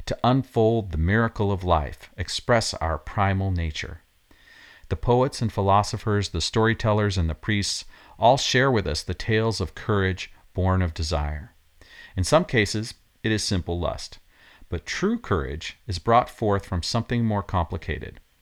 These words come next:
Lust for life, primal expression of our D N A,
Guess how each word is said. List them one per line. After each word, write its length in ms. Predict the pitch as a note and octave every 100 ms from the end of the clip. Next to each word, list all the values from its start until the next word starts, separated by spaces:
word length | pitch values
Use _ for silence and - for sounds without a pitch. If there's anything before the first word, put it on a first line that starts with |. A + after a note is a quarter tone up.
| _ _ _
Lust 440 | E2 F#2 A#2+ - -
for 180 | G2
life, 540 | D#2+ E2+ E2 A#1 - - - - _ -
primal 500 | A2+ A#2 B2+ C3 A#2+
expression 760 | - - G#2+ G2+ F#2+ C#2+ D2+ - -
of 80 | E2+
our 120 | F2+
D 300 | E2 - G#2+
N 140 | G#2 F#2
A, 320 | E2+ C2+